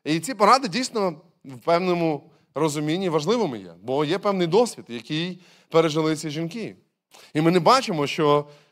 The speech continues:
Марія має якісь конфлікти з цією жінкою. Вони були родичками, точно. Ну, хоча родичі ще не значить, що будуть жити мирно. Ми маємо багато випадків інших. Але ми бачимо цю класну взаємодію. Вона готова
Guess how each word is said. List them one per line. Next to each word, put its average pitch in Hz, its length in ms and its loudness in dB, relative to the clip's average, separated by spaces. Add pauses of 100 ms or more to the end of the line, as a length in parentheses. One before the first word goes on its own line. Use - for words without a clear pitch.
(180)
Марія 143 380 2
має 165 200 2
якісь 170 240 -4
конфлікти 170 560 -6
з - 40 -10
цією 135 300 -2
жінкою. 110 480 -8 (380)
Вони 151 160 2
були 269 180 2
родичками, 143 480 2
точно. 143 320 0
Ну, 247 120 -8
хоча 233 240 -2
родичі 185 460 0
ще 170 160 -6
не 156 100 -4
значить, 147 280 -4
що 151 120 -8
будуть 135 200 -6
жити 120 240 -8
мирно. 117 360 -8 (200)
Ми 117 120 -14
маємо 117 320 -8
багато 120 280 -4
випадків 113 460 -8
інших. 156 380 -14 (400)
Але 170 220 4
ми 190 100 2
бачимо 196 440 4
цю 190 140 -6
класну 202 340 0
взаємодію. 180 640 -2
Вона 160 240 0
готова 214 520 0